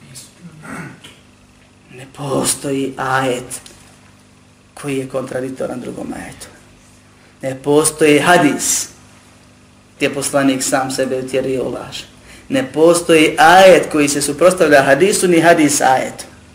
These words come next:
Nego je sve na svom mjestu. Razumije onaj kome je Allah dao razumijevanje od učenjaka i onaj koji je pitao, slušao i naučio od učenika i njihovih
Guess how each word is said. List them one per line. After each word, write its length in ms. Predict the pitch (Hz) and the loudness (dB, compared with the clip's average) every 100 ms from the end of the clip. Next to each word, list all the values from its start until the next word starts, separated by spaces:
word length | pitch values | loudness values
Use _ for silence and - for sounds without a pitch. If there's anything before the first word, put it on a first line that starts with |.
| - _ - _ _ - | -20 _ -20 _ _ -6
Nego 220 | 220 208 | -2 2
je 160 | 170 | 2
sve 260 | 160 - 180 | 2 0 2
na 120 | 147 | 2
svom 320 | 147 143 135 | 0 -4 -2
mjestu. 460 | 135 139 139 - 135 - - - - - - - | 0 0 -2 -6 -8 -10 -20 -20 -20 -20 -20 -8
Razumije 760 | 135 131 160 175 156 143 135 135 - - - - - _ _ _ _ _ 147 | -4 -2 -2 -2 0 0 0 -4 -18 -20 -20 -20 -20 _ _ _ _ _ -6
onaj 380 | 151 139 131 135 | -4 -2 -4 -6
kome 180 | 139 | -2
je 60 | 143 | -2
Allah 440 | 175 156 131 135 | 0 -2 -4 -2
dao 180 | 156 147 | 2 2
razumijevanje 580 | 135 135 135 135 135 131 | 2 -2 -2 -2 -2 -2
od 100 | 139 | -4
učenjaka 720 | 165 165 151 147 156 139 - - - - - | -4 -2 0 0 2 0 -2 -12 -20 -20 -4
i 80 | 143 | 0
onaj 320 | 147 135 135 | 2 0 -2
koji 100 | 143 | -2
je 120 | 135 | -2
pitao, 460 | 156 156 151 139 131 | -2 -4 0 0 0
slušao 440 | 135 143 - 139 | -2 -4 0 0
i 40 | 135 | 0
naučio 500 | 135 135 135 131 117 - - - - - - | 0 0 -2 -6 -6 -10 -20 -20 -20 -20 -8
od 260 | 135 135 | -2 -2
učenika 520 | 131 131 127 127 123 123 - - - - - - _ _ - - - _ - | -2 -6 -6 -6 -6 -6 -12 -20 -20 -20 -20 -20 _ _ -20 -20 -20 _ -14
i 100 | 135 | -10
njihovih 480 | 131 127 120 113 | -8 -8 -8 -10